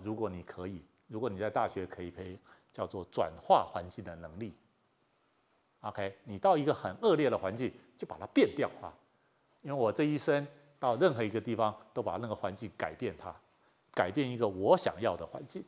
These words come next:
你有没有办法做这件事情？如果你在大学可以培养这个能力，你就无往而不利。啊，当然转化环境可能吗？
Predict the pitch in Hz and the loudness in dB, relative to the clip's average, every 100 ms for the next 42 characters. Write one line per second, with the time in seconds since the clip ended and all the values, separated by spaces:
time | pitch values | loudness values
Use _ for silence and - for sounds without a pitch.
0 | _ _ _ - 113 120 110 98 107 101 | _ _ _ -10 -6 0 0 0 -4 -4
1 | 87 82 123 98 98 98 - 101 135 - | -4 -4 -4 -4 -4 -6 -8 -12 -14 -18
2 | _ _ - 113 175 135 143 139 123 107 | _ _ -8 2 4 4 4 6 4 2
3 | 104 - 139 127 120 101 120 92 104 110 | 0 0 2 4 4 4 2 0 -4 -6
4 | - _ - 95 120 90 104 151 98 87 | -8 _ -14 -6 -4 -4 0 4 4 2
5 | 92 104 92 98 - _ _ _ - - | -4 -2 -4 -6 -14 _ _ _ -20 -20
6 | _ _ _ _ - 110 101 - 165 143 | _ _ _ _ 2 4 4 6 6 6
7 | 127 101 92 139 98 101 110 98 - - | 6 2 6 6 6 2 -4 -8 -8 -8
8 | 85 82 87 117 113 | -8 -8 -8 -8 -10